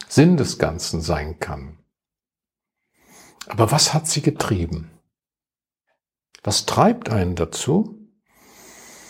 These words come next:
sozusagen das Teuerste, worüber man verfügt, also ein Fläschchen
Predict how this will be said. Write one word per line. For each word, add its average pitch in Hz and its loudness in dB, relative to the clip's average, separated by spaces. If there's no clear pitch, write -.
sozusagen 123 0
das - -6
Teuerste, 170 2
worüber 156 4
man 143 -2
verfügt, - -4
also 120 0
ein 123 0
Fläschchen 170 2